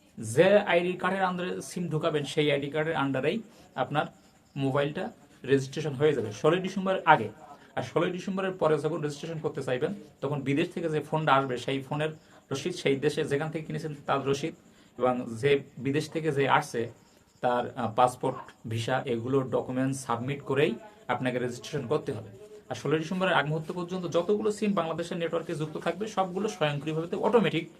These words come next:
কাউকে কোথাও যাওয়া লাগবে না, কোনো জায়গায় যাওয়া লাগবে না, অটোমেটিকলি রেজিস্ট্রেশন হয়ে যাবে। আশা করি আমার, আহ, কথাগুলো ক্লিয়ার হয়েছে।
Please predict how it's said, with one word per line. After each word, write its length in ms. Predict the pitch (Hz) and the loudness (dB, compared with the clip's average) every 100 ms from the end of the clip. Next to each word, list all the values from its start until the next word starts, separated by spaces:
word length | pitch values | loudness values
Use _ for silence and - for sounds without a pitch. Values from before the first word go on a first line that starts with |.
| - - - - - | -20 -20 -20 -20 0
কাউকে 220 | 175 185 | 2 2
কোথাও 300 | 185 175 190 | 0 4 6
যাওয়া 160 | 160 143 | 8 6
লাগবে 220 | 127 127 | 4 2
না, 160 | 143 - - - - | -2 -6 -16 -20 -8
কোনো 160 | 165 165 | -4 2
জায়গায় 260 | 151 147 | 2 2
যাওয়া 160 | 139 131 | 0 0
লাগবে 240 | 120 104 | 0 -2
না, 120 | 117 139 - - | -6 -8 -14 -6
অটোমেটিকলি 580 | 156 151 156 156 202 214 | -2 0 0 -4 -4 -2
রেজিস্ট্রেশন 360 | 135 127 143 123 | 0 -2 -4 -4
হয়ে 200 | 110 104 | -4 -4
যাবে। 160 | 101 - - - - _ - | -6 -14 -20 -20 -20 _ -10
আশা 180 | 170 | -6
করি 180 | 185 190 | -4 0
আমার, 280 | 175 170 165 | 0 0 -2
আহ, 80 | 143 | -6
কথাগুলো 380 | 147 160 156 156 | -6 -4 -2 -2
ক্লিয়ার 320 | 175 170 143 | 0 2 4
হয়েছে। 340 | 117 113 - | 2 0 -8